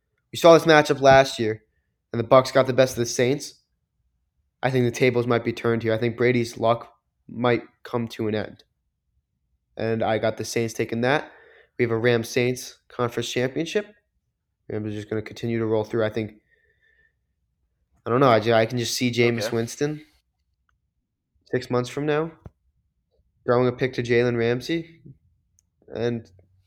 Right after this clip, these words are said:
Speaker 2: Fair enough.
Speaker 1: that's all.
Speaker 2: So you have
Speaker 1: That's all I'm
Speaker 2: the
Speaker 1: gonna say.
Speaker 2: Rams and the Titans. Who do you have winning the Super Bowl?
Speaker 1: Both of these teams, some may not be expecting me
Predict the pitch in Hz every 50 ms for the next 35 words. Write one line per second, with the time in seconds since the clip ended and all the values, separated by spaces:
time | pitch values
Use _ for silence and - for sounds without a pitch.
0 | _ _ - 117 110 107 107 120 139 - 123 123 - - 151 160 160 135 - -
1 | - - 127 110 104 104 110 110 113 107 107 120 131 139 139 139 - 113 117 120
2 | 127 131 135 139 139 135 - - - _ - 104 104 104 101 - - - - 117
3 | 110 - - 98 92 85 - - 123 117 117 117 107 107 101 98 107 107 101 92
4 | 90 90 - - - 90 - - 78 - 82 - - - _ _ _ _ _ _
5 | _ _ - - 135 139 135 - 143 143 135 139 - - 123 123 127 135 135 139
6 | 135 - _ _ _ _ _ _ _ _ _ _ - - 123 120 123 123 123 120
7 | 120 120 120 120 120 - 120 117 117 - - - 117 117 117 - 123 120 123 123
8 | 120 120